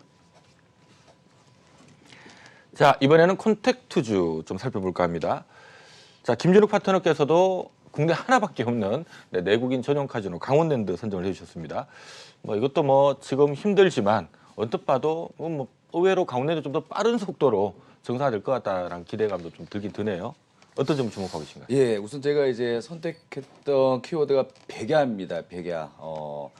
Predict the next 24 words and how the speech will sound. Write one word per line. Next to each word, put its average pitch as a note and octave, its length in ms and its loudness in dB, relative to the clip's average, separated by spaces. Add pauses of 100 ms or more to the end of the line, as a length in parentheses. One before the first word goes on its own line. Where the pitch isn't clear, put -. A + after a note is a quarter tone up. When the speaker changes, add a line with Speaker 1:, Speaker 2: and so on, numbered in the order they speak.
(120)
Speaker 2:
밤이 C3 280 -2
안 G2 120 -4
오죠. E2+ 300 -10 (160)
어, F2 260 -8
지금 C#3+ 200 -8
이 E3 300 -4 (480)
유통, F#3+ 680 4
뭐 C#3 160 4
소비 G3 200 -2
패턴 F3+ 340 -2
이런 C3 200 2
것들이 C3 400 -2
지금 B2 140 -6
경기 A2 280 -4
회복과 E3+ 480 -2
맞물리면서 A2 960 -4
상당히 F3+ 440 -6
가파르게, A#2+ 800 -2 (220)
어, F2 280 -14
상승하고 C3+ 640 -6
매출도 A#2 420 -8
늘어나고 C3+ 400 0
있는 A2+ 160 -6
사실이고요. C3 580 -4